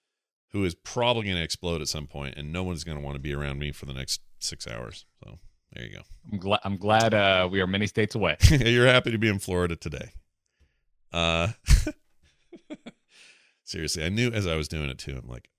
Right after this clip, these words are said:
Speaker 1: "I'm eating too much. What am I doing? Slow down, Scott. It's not."
Speaker 2: A lot of acid on a stom-, on an empty stomach.
Speaker 1: Oh my
Speaker 2: It's no good.
Speaker 1: gosh, it's gonna kill me. Anyway,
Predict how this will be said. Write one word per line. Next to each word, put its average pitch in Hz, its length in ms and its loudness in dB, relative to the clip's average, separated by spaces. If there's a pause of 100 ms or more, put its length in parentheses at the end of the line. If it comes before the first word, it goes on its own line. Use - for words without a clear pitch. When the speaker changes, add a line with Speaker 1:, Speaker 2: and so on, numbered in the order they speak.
Speaker 1:
"I'm 67 140 -10
eating 76 220 -6
too 69 140 -12
much. 64 360 -10
What 65 100 -10
am 62 80 -8
I 65 80 -4
doing? 64 380 -8 (220)
Slow 69 280 -6
down, 73 200 -4
Scott. 58 360 -10 (540)
It's - 120 -10
not." 67 180 -10
Speaker 2:
A - 20 -4
lot 98 160 2
of - 60 -2
acid 95 260 2
on 82 120 -2
a 82 40 -8
stom-, 90 280 -2
on 87 160 -4
an 87 100 -2
empty 92 180 -4
stomach. 90 280 -4
Speaker 1:
Oh 107 220 4
my 92 160 2
Speaker 2:
It's 90 180 0
no 92 80 2
good. - 80 2 (100)
Speaker 1:
gosh, - 200 -2
it's 95 140 -4
gonna 90 240 -4
kill 78 300 -10
me. 76 300 -10
Anyway, 95 580 2